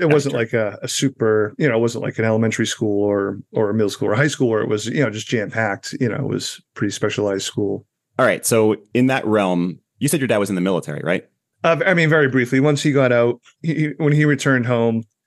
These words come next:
Speaker 1: he, uh, he started working at Parker Brothers, the game manufacturer.
Speaker 3: Oh,
Speaker 2: Mm-hmm.
Speaker 3: no
Speaker 1: But to
Speaker 3: kidding.
Speaker 1: me, that's a huge chunk of my local childhood, as well as, like, you know, childhood, childhood, 'cause
Speaker 3: Yeah.
Speaker 1: the, the factory, the original Parker Brothers factory, was in Salem.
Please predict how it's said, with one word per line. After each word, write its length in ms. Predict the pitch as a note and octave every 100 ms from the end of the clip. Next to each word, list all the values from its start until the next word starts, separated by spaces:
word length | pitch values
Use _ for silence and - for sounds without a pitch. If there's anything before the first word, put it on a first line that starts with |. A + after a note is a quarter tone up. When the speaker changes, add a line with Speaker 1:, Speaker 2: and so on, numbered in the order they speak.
| _ _
Speaker 1:
he, 160 | - C3
uh, 280 | A#2+ A2+ A2
he 80 | A#2+
started 320 | - B2+ A#2+
working 340 | B2 A#2 B2+ A2+
at 200 | G#2+ -
Parker 240 | D3 C3
Brothers, 400 | A#2 G#2+ G#2 -
the 80 | A2
game 280 | G#2+ A2+ A2
manufacturer. 760 | B2 B2+ B2+ C3+ C3+ D#3 E3 - _ _ _
Speaker 3:
Oh, 60 | F3
Speaker 2:
Mm-hmm. 120 | E3+ G3
Speaker 3:
no 0 |
Speaker 1:
But 60 |
to 40 | G3
Speaker 3:
kidding. 140 | A2
Speaker 1:
me, 80 | E3+
that's 200 | D3+ D3+
a 140 | D3 C3
huge 420 | C#3+ D#3 C3+ -
chunk 280 | - B2+ B2
of 80 | A#2
my 240 | A2+ A2
local 380 | C#3 D3 C#3+ B2
childhood, 480 | A2+ A2+ A2+ G#2 A2
as 120 | G2+
well 200 | A2 A2
as, 120 | G#2 G2+
like, 120 | G2
you 100 | A2
know, 80 | F#2
childhood, 440 | F#2 A2 G#2 G2 F2+
childhood, 480 | G2+ G2 G2+ F#2+ - - - _
'cause 120 | C3+ A#2
Speaker 3:
Yeah. 120 | A2+
Speaker 1:
the, 240 | G#2+ G#2+ - _ _ _ _
the 60 | A#2+
factory, 680 | C#3 C3 C3 B2 A2 G#2+ -
the 100 | A#2+
original 320 | C3 B2+ B2
Parker 280 | A#2 A#2+ A2+
Brothers 220 | A2 G#2
factory, 300 | - A2 -
was 200 | A2 A#2
in 80 | A2
Salem. 480 | - G#2 G2+ G2 F#2+